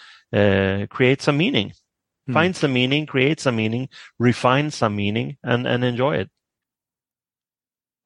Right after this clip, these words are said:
Speaker 2: We're gonna take a short commercial break,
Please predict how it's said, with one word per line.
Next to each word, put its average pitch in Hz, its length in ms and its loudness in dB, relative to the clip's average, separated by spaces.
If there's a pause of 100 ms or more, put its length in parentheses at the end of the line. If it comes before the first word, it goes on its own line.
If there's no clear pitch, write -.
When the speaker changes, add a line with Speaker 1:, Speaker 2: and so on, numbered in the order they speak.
(3250)
Speaker 2:
We're 214 80 2
gonna 147 160 4
take 147 140 2
a 117 80 4
short 135 300 0
commercial 123 520 2
break, 139 640 0